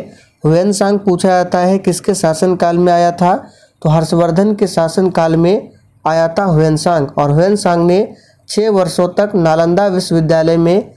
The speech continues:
शिक्षा ग्रहण किया था। और फायान किसके दरबार में आया था? तो चंद्रगुप्त विक्रमादित्य के शासनकाल में फायान आया था। और फायान जो है भारत आने वाला प्रथम चीनी यात्री था।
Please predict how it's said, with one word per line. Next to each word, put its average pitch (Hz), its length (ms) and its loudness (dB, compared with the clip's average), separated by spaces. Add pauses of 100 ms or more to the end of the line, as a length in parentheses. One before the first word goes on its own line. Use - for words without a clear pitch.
(280)
शिक्षा 175 680 -2
ग्रहण 156 320 0
किया 180 240 0
था। 190 340 -2 (440)
और 151 220 2
फायान 170 460 0
किसके 202 280 -2
दरबार 180 380 2
में 185 140 2
आया 175 200 2
था? 190 220 0 (220)
तो 156 80 0
चंद्रगुप्त 175 640 0 (400)
विक्रमादित्य 180 800 0
के 185 200 0 (260)
शासनकाल 165 680 0
में 190 300 2
फायान 165 560 0
आया 151 280 0
था। 160 180 0
और 151 360 2 (440)
फायान 175 420 0
जो 190 120 2
है 190 180 2
भारत 165 400 0
आने 170 220 0
वाला 165 300 2 (400)
प्रथम 190 380 0 (200)
चीनी 175 320 2
यात्री 180 360 0
था। 185 180 0